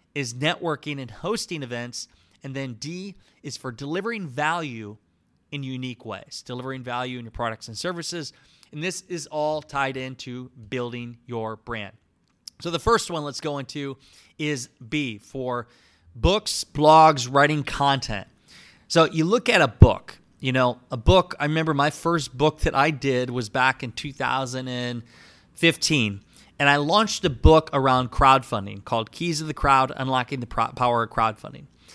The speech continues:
I did this because I knew if I published a book, it would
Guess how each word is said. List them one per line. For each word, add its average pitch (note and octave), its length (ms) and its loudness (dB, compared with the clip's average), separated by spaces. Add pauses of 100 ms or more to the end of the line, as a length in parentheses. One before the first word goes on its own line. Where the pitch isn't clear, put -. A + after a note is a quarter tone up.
(300)
I D#3 80 2
did F#3 320 0
this D#3 280 4
because D3 400 0
I E3+ 200 2
knew F#3+ 200 0
if - 120 -2
I D#3+ 140 4
published E3+ 480 -2
a C3+ 60 2
book, C3 600 4 (520)
it E3+ 80 0
would E3 240 6